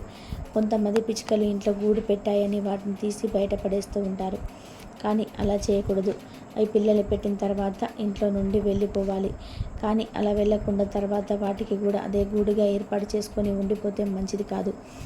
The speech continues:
అలా చేసినట్లయితే వెంటనే ఆ గూడును తీసి బయటపడేయాలి. కాబట్టి పిచ్చుక లేదా ఏదైనా పక్షి మీ ఇంట్లో గూడు పెట్టుకుంటే అది పిల్లల్ని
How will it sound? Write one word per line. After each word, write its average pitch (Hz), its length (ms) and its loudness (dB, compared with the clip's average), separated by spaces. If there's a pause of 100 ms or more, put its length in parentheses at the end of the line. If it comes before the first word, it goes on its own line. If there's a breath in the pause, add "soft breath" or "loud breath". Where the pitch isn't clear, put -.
(440 loud breath)
అలా 214 320 2
చేసినట్లయితే 214 840 0 (120)
వెంటనే 208 380 0 (120)
ఆ 196 40 0
గూడును 208 360 2
తీసి 214 340 0
బయటపడేయాలి. 196 840 2 (440 loud breath)
కాబట్టి 220 600 2
పిచ్చుక - 360 -4
లేదా 202 380 2 (100)
ఏదైనా 202 360 4
పక్షి 208 380 -2
మీ 202 160 2
ఇంట్లో 196 260 2
గూడు 208 240 2
పెట్టుకుంటే 208 540 0 (540 loud breath)
అది 214 200 4
పిల్లల్ని 220 500 4